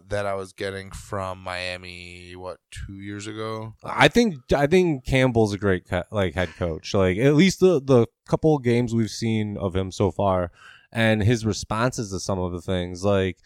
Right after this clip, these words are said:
Speaker 2: like, w-, one of his responses, I guess, the other week was when it was like, "Oh, same old Lions." He's like, "I don't wanna hear that shit." He's like, "This isn't the same old Lions." He's like, "We're trying hard to, to reshape a culture, and you can't just change that overnight. You're not just gonna win with a team, with a roster."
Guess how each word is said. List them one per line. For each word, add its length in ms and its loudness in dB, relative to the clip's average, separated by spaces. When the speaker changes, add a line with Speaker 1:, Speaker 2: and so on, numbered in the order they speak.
Speaker 2:
like, 260 -2
w-, 480 -10
one 160 4
of 80 2
his 140 0
responses, 680 -2
I 120 2
guess, 240 0
the 180 2
other 180 2
week 240 -2
was 160 -4
when 140 -2
it 40 -2
was 140 -4
like, 200 0
"Oh, 160 2
same 280 -2
old 180 2
Lions." 360 0
He's 140 -6
like, 100 2
"I 60 6
don't 100 4
wanna 140 4
hear 140 4
that 160 0
shit." 280 -8
He's 100 -4
like, 120 0
"This 80 6
isn't 240 0
the 40 -6
same 240 -2
old 160 -4
Lions." 360 -8
He's 100 -2
like, 180 4
"We're 220 6
trying 640 2
hard 580 0
to, 140 0
to 160 2
reshape 600 2
a 100 -2
culture, 520 -2
and 120 -4
you 60 -6
can't 240 -6
just 180 -6
change 340 0
that 140 4
overnight. 460 0
You're 60 -6
not 100 4
just 140 -8
gonna 160 4
win 360 8
with 140 4
a 60 -2
team, 420 2
with 140 2
a 60 0
roster." 680 -2